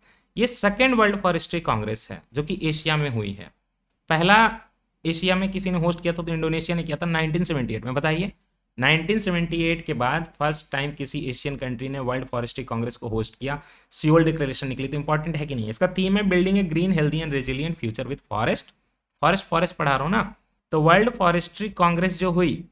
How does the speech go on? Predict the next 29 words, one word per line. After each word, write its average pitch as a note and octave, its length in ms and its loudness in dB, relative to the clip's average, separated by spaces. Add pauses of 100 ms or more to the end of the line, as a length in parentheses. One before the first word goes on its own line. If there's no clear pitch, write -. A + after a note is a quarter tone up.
(380)
उसमें E3+ 200 0
लार्ज D#3 280 4
गैदरिंग D3+ 380 0
आए, C#3+ 120 0
वर्ल्ड C#3+ 240 0
के C#3+ 80 -8
फॉरेस्ट्री C3+ 380 -4
सेक्टर - 300 -10
के - 100 -10
सारे B2+ 300 -2
लोग B2 220 -2
आए, A#2+ 220 0 (760)
है C3+ 60 -2
ना। F#3+ 160 0 (380)
हर E3+ 160 2
छः E3+ 220 -2
साल E3 220 0
में E3 100 -2
ये D#3+ 60 0
नाइनटीन D3+ 360 -2
ट्वेंटी D3 240 -4
सिक्स D3 200 -10
से D3 100 -6
होती B2+ 280 -4
रही B2+ 100 -4
है। B2+ 60 -6
कौन E3 220 0
कराता F3 360 0
है? A3+ 160 -2